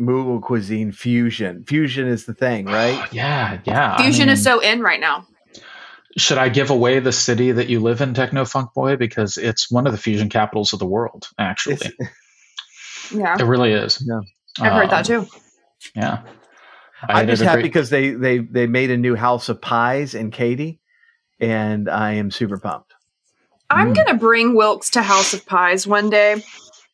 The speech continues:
Speaker 1: Wilkes,
Speaker 3: Ju-,
Speaker 1: come
Speaker 3: I'm
Speaker 1: on.
Speaker 3: just gonna have to come to your neck of the woods and just bring him to House of Pies. He will love it.
Speaker 2: I, uh, I ate at a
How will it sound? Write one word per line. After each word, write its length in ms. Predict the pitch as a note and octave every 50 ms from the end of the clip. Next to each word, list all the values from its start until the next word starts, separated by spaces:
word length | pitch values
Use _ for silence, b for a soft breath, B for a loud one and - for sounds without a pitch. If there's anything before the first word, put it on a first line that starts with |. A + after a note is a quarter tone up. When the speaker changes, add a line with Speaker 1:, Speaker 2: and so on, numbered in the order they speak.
| _ -
Speaker 1:
Wilkes, 480 | B2 A2+ A2+ G#2 G#2 - - - -
Speaker 3:
Ju-, 100 | - G#3+
Speaker 1:
come 120 | - A2+ C#3+
Speaker 3:
I'm 100 | G3+ G#3+
Speaker 1:
on. 60 | A#3
Speaker 3:
just 100 | A3 -
gonna 100 | B3 A#3
have 80 | A3+ G#3
to 60 | G#3+
come 220 | G#3+ A3+ G#3 G3+ F#3+
to 60 | G3
your 160 | G3 F#3 F3+
neck 160 | F3+ F3+ F#3
of 60 | F#3 F3
the 100 | F3 E3+
woods 240 | E3 D#3+ D#3+ D#3+
and 80 | F#3 F#3
just 180 | F#3 E3 - -
bring 220 | F3+ E3+ D#3 E3+
him 140 | F3 E3 D#3
to 60 | D#3+
House 280 | D#3 D#3 D3 C#3 - -
of 80 | - _
Pies. 240 | D#3+ D3 C#3+ C#3
He 140 | - - F#3+
will 160 | F#3 E3 E3
love 180 | E3 D#3+ B2+ -
it. 180 | B2 C3 - _ _ _ _ _ _ _ _ _ _ _ _ - - - -
Speaker 2:
I, 160 | A2+ A2 A2
uh, 280 | G#2+ G#2 G2+ G2 - - -
I 60 | A#2+
ate 180 | A#2 A#2+ B2+ C3
at 160 | C3 A#2 G#2+
a 540 | A#2+ A2+ A2 A2 A2 A2 A2 A2 A2 -